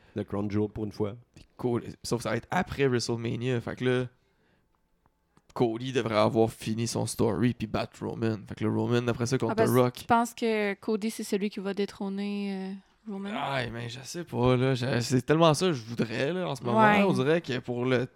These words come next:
Speaker 2: tout, ça, ça fitterait. Mais je sais pas.
Speaker 1: C'est pas supposé être son cousin ?
Speaker 3: Euh,
Speaker 2: À, à Roman qui le détrône ?
Speaker 1: Ouais. Ou, euh, l'autre, là, qui est arrivé, le, le troisième, euh, Uso, là.
Speaker 2: Solo ?
Speaker 1: Ouais.
Speaker 3: Solo, ouais.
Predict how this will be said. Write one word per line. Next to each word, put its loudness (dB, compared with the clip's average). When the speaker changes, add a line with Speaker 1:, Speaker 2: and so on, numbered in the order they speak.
Speaker 2:
tout, 8
ça, -4
ça -4
fitterait. -4
Mais 0
je -4
sais 0
pas. 2
Speaker 1:
C'est -18
pas 2
supposé 2
être -2
son 6
cousin ? 0
Speaker 3:
Euh, -4
Speaker 2:
À, -4
à -4
Roman -4
qui -20
le -14
détrône ? -8
Speaker 1:
Ouais. -2
Ou, -10
euh, -4
l'autre, -4
là, -2
qui -10
est -12
arrivé, -6
le, -2
le -6
troisième, -4
euh, -4
Uso, -6
là. -8
Speaker 2:
Solo ? 0
Speaker 1:
Ouais. 0
Speaker 3:
Solo, -8
ouais. -12